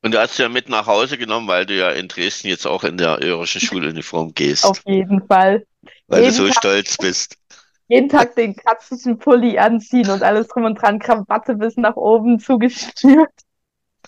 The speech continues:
Speaker 1: Wie war der Tag an der Schule? Was hast du für Fächer belegt?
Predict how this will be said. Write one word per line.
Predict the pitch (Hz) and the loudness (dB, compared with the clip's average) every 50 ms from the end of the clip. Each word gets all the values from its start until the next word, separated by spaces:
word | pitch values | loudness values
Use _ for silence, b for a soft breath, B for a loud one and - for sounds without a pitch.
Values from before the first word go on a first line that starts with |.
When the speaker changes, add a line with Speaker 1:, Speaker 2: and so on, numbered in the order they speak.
| _ _ | _ _
Speaker 1:
Wie | 208 190 165 | -16 -8 -4
war | 156 139 135 143 147 156 170 180 | -2 0 2 2 2 2 0 0
der | - 165 151 - | -2 -4 -6 -6
Tag | - - 117 120 139 156 - _ - | -6 -6 -4 -4 -2 -4 -6 _ -10
an | 120 131 135 | -10 -10 -8
der | 123 120 113 120 | -6 -6 -4 -4
Schule? | - - - - - 135 139 156 175 190 190 190 196 196 196 196 196 196 156 - 123 | -6 -8 -10 -10 -12 -12 -12 -6 -4 -2 -2 0 0 0 0 0 -2 -2 -6 -6 -4
Was | 135 139 151 - | -2 -2 -2 -2
hast | 160 151 - - | -4 -6 -6 -8
du | 156 147 | -12 -8
für | - 151 143 - | -4 -4 -4 -4
Fächer | - - 165 175 - 202 190 | -4 -4 -6 -4 -2 -4 -4
belegt? | - - 180 165 160 156 156 160 160 165 165 156 - _ _ _ - | -4 -4 -4 -2 0 0 0 0 0 0 0 -2 -4 _ _ _ -18